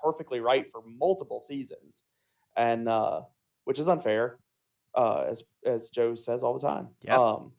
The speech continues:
Speaker 1: but yeah, that's, that's what the game is. That what is, what the sport is. So yeah, I, I definitely agree with that. I was watching on Twitter and seeing that kinda stuff and talking about, like,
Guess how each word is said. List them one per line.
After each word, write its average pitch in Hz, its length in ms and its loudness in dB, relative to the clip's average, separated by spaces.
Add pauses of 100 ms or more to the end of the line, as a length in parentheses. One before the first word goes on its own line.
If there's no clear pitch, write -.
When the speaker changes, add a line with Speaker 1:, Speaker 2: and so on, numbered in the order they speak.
Speaker 1:
but 151 140 8
yeah, - 140 6 (160)
that's, 139 260 6
that's 139 220 4
what 165 140 2
the 165 80 0
game 151 260 8
is. - 260 -4
That 123 220 6
what 131 120 4
is, 127 200 0
what 120 200 -4
the - 80 -14
sport - 220 -12
is. - 160 -16
So 127 100 -4
yeah, 120 220 4
I, 120 300 2
I 123 80 2
definitely 120 600 -2 (260)
agree 127 280 4
with 123 140 4
that. 123 180 8
I 156 140 10
was 151 180 4
watching 147 260 4
on 135 120 2
Twitter 120 480 4
and 120 160 -6
seeing 123 240 -2
that 117 160 -2
kinda 120 140 -4
stuff 117 460 2
and 113 140 -8 (720)
talking 190 240 8
about, 156 240 10
like, 131 480 6